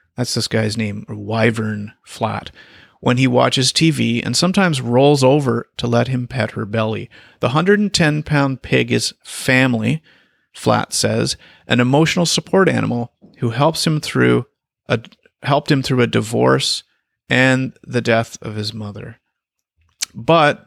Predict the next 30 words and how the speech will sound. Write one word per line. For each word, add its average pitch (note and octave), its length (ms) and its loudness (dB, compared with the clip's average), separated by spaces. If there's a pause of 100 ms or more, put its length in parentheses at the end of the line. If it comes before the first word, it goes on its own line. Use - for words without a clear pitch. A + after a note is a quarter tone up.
the B2+ 320 2
vil-, E3 280 2
town, G3 640 0
the C3+ 300 -2
vil-, C3 240 2
people E3 300 0
who C#3 120 2
live C3 180 2
in B2+ 80 0
this A#2+ 160 -2
village, C3+ 720 2
they C#3 140 0
see C3 200 0
it A2 120 -2
quite - 280 -4
differently. A#2 540 -2
To - 100 -2
them, C#3 300 0
the B2 80 0
pig C#3+ 400 0
is A#2 220 -4
a A2 60 -6
farm C3+ 500 0
animal G#2+ 520 -6 (300)
Flat B2 480 0
is A2+ 140 -2
harboring A#2+ 720 0
in G#2+ 120 -2
the G#2+ 80 -4
village A2 760 -2